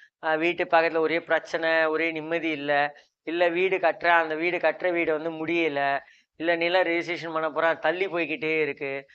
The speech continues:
நான் ஒரு ப்ராப்பர்ட்டி வாங்கணும்னு நினைக்கிறேன், வாங்க முடியல, இந்த மாதிரி வழக்கு இருக்கு, ஒரு கேஸ் இருக்கு, தேவையில்லாத உங்க மேல ஒரு கேஸ் இருக்கு, இந்த மாதிரி விஷயத்துல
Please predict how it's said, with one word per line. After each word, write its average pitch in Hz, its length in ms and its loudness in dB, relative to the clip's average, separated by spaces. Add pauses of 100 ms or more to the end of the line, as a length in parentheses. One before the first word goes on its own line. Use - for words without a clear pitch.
(220)
நான் 147 120 -2
ஒரு 151 180 0
ப்ராப்பர்ட்டி 180 400 6
வாங்கணும்னு 170 300 4
நினைக்கிறேன், 160 340 -4
வாங்க 160 280 0
முடியல, 139 520 -6 (380)
இந்த 170 260 0
மாதிரி 214 640 4 (460)
வழக்கு 185 480 4
இருக்கு, 165 500 -2
ஒரு 180 200 -4
கேஸ் 190 300 2
இருக்கு, 165 200 -4
தேவையில்லாத 185 640 6
உங்க 185 140 2
மேல 175 260 4
ஒரு 165 120 0
கேஸ் 160 280 0
இருக்கு, 151 200 -4
இந்த 165 160 -2
மாதிரி 196 320 4
விஷயத்துல 180 680 4